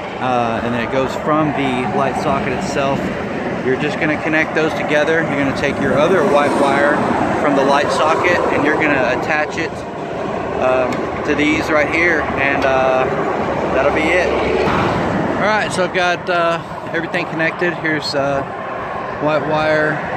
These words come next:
Our red wires are, uh, wired together. Black wire's still the same. I changed the, uh, photo eye, uh, put a new one on, and so now, uh,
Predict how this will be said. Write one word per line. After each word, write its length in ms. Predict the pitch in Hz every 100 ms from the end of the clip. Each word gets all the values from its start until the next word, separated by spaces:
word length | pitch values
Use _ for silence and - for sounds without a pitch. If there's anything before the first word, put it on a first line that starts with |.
| 123
Our 80 | 135
red 200 | 143 143
wires 520 | 147 143 143 143 139
are, 240 | 135 139
uh, 840 | 135 131 127 123 120 - - - -
wired 320 | 143 151 151
together. 380 | - 143 143 147 135
Black 220 | 147 143 156
wire's 180 | 147 143
still 120 | 151
the 100 | 147
same. 440 | 156 156 156 160 147 - - - - - -
I 80 | 135
changed 560 | - 170 165 151 -
the, 220 | 156 151
uh, 260 | 143 135 131 131 - - - -
photo 260 | 160 156
eye, 300 | 147 143 151 147 - -
uh, 160 | 135
put 140 | 131 143
a 60 |
new 180 | 139 143
one 100 | 143
on, 260 | 139 147 151
and 140 | 120 113 - - - - - - -
so 80 |
now, 320 | 143 170 175 156
uh, 420 | 147 143 139